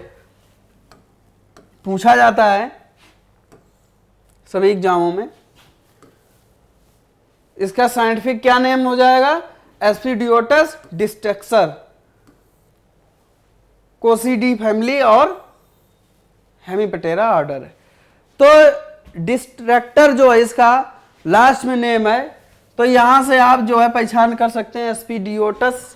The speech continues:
distractor, ये इसका साइंटिफिक नेम है जो बहुता पूछा गया है, कई बार पूछा गया है एग्जाम में, ठीक है, और इसकी फैमिली और ऑर्डर पूछ लिया जाता है। ये देखिए स्केल इंसेक्ट है तो ये बहुत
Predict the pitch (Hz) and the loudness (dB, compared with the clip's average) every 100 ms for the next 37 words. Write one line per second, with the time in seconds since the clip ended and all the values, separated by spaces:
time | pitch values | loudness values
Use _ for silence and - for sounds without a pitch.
0 | _ _ 151 180 185 - 180 - 226 233 | _ _ -10 -10 -10 -12 -14 -6 -4 -4
1 | - _ _ _ _ _ _ _ _ _ | -8 _ _ _ _ _ _ _ _ _
2 | _ _ _ _ 196 254 233 247 247 226 | _ _ _ _ 0 0 2 -2 -2 -4
3 | 220 262 247 247 240 247 240 202 196 202 | -4 -4 -2 -2 -2 -2 -2 -4 -6 -2
4 | 240 233 220 202 226 233 233 233 - _ | -2 -2 -6 -2 0 0 0 -4 -10 _
5 | _ - 233 226 233 226 226 226 233 226 | _ -2 0 2 0 0 -6 -6 -2 0
6 | 233 208 226 226 226 254 294 _ _ _ | -2 -2 -2 -2 -4 -8 -14 _ _ _
7 | _ - 214 240 277 285 - - 220 220 | _ -8 -4 -2 -2 -6 -10 -2 0 -2
8 | - 294 392 - - _ _ _ _ _ | 0 2 2 0 -16 _ _ _ _ _
9 | - - _ _ _ _ _ _ _ _ | -20 -20 _ _ _ _ _ _ _ _
10 | - - 208 196 214 233 247 233 294 - | -20 -8 -2 0 0 0 2 4 4 2
11 | - 185 190 185 175 160 - 156 147 143 | 0 2 2 -2 -6 -10 -6 -4 -2 -4
12 | 151 143 214 294 262 208 175 147 _ _ | -6 -6 -2 2 2 2 -4 -6 _ _
13 | - - - 254 240 294 311 302 269 302 | -20 -16 -10 -8 -2 0 2 0 0 0
14 | 269 285 285 294 285 277 277 269 269 262 | 2 0 0 0 0 -2 2 2 2 -4